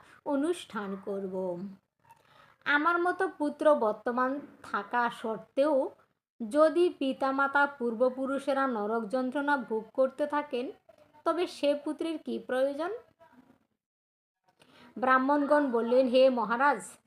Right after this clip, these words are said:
আপনার রাজ্যের কাছে মহর্ষি পর্বত মুনির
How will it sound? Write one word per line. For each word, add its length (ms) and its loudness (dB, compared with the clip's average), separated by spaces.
আপনার 580 4
রাজ্যের 460 6
কাছে 460 4
মহর্ষি 600 0
পর্বত 600 0
মুনির 360 -2